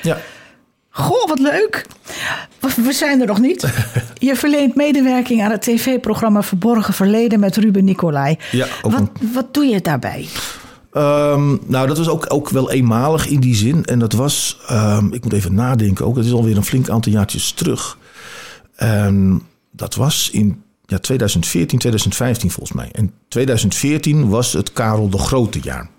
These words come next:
Speaker 1: En dat was omdat Karel de Grote is gestorven in achthonderdveertien. Dus dat werd groots gevierd in Aken. Met allerlei manifestaties, tentoonstellingen, noem maar op. Nou, daar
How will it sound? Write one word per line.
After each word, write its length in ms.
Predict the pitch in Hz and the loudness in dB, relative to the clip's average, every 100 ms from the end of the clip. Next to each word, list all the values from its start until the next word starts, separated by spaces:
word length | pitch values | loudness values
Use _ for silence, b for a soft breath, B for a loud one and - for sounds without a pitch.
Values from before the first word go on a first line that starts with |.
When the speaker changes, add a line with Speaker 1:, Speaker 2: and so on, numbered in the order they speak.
| B B B B | B B B B
Speaker 1:
En 100 | - | -4
dat 120 | 78 - | -4 -2
was 180 | 120 | 0
omdat 180 | 113 92 | 0 -2
Karel 220 | - 101 | -2 -2
de 60 | 80 | -2
Grote 340 | - 110 120 | -2 0 0
is 160 | 101 - | -2 -2
gestorven 580 | 92 - 123 123 123 113 | -6 -2 0 0 0 0
in 180 | 113 - | 0 0
achthonderdveertien. 800 | 123 - 98 95 117 107 104 98 | -4 -2 -2 0 0 0 2 2
Dus 160 | 95 | 2
dat 160 | - 82 | -2 -2
werd 160 | 95 | -4
groots 440 | - - 120 120 - | -2 0 0 0 -2
gevierd 500 | - - 113 113 117 | -4 -2 -2 -2 -2
in 200 | 82 - | -6 -4
Aken. 460 | 113 117 117 113 117 B B B | -2 0 0 -2 -4 B B B
Met 120 | - - | -6 -2
allerlei 300 | 113 110 98 | 0 0 2
manifestaties, 840 | 98 101 - - 113 107 104 - | 2 0 -2 -2 0 0 0 -2
tentoonstellingen, 680 | 95 87 101 101 - 98 98 | -2 0 0 2 2 2 2
noem 140 | 101 | 2
maar 120 | 92 | 2
op. 220 | 104 82 - | 0 -2 -8
Nou, 120 | - - | -20 -16
daar 220 | - - | -12 -12